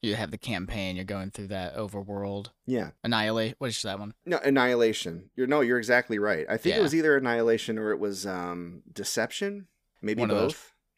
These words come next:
Speaker 2: Yeah, just a more fleshed out version of that, because obviously the one that Mortal Kombat did was a lot more rudimentary. And they even have, like, this hub that you can go to that kinda looks like a fighting game tournament for gamers. And you sit down, like, at an actual Street Fighter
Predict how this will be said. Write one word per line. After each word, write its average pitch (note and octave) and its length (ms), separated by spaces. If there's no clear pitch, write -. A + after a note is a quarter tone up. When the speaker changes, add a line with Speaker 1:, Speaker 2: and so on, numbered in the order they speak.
Speaker 2:
Yeah, D#3 180
just C#3 220
a - 20
more D3 200
fleshed C3 340
out G#2+ 160
version G#2 300
of F2+ 80
that, E2+ 240
because G2 180
obviously G#2+ 380
the G2 80
one G2+ 160
that F#2 80
Mortal F#2 220
Kombat F#2+ 460
did D#2+ 200
was F2 220
a F2+ 60
lot F2+ 300
more F2 140
rudimentary. D#2+ 640
And A#2 160
they C3+ 60
even E3+ 220
have, B2+ 200
like, G#2 160
this G2 180
hub A#2 360
that G2+ 120
you G2 80
can F#2+ 140
go F#2 180
to F#2+ 160
that F2+ 180
kinda G#2+ 200
looks G2 240
like F#2 140
a E2 60
fighting F#2+ 440
game F#2 240
tournament F#2+ 420
for D#2+ 160
gamers. F#2+ 560
And A2 160
you G#2+ 80
sit - 320
down, G2+ 400
like, F2+ 320
at F#2+ 180
an F#2 120
actual F2+ 560
Street - 280
Fighter F2 580